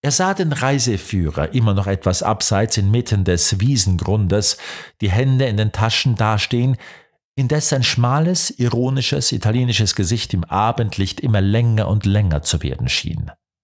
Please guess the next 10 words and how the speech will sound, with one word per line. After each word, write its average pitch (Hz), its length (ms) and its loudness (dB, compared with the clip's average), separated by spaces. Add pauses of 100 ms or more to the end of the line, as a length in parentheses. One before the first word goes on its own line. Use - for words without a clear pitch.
(2500)
„Du 131 220 -2
glaubtest, 165 580 -2
Muscari, 127 800 0
ich 104 120 0
sei 120 180 2
der 110 160 0
Missratene 107 840 0
unter 92 240 0
den 87 160 0
Schulkameraden“, 85 1000 -2